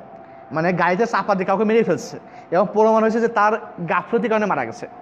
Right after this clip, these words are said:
মানে সে যে ইচ্ছাকৃতভাবে গাড়ি চাপা দিয়েছে এরকম না, প্রমাণ হয়েছে যে সে গাফলতি করে,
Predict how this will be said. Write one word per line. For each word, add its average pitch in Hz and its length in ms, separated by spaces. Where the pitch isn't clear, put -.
মানে 156 140
সে 175 160
যে 226 80
ইচ্ছাকৃতভাবে 220 580
গাড়ি 180 160
চাপা 220 180
দিয়েছে 214 180
এরকম 240 300
না, 110 140
প্রমাণ 196 300
হয়েছে 202 240
যে 226 80
সে 226 200
গাফলতি 196 500
করে, 190 300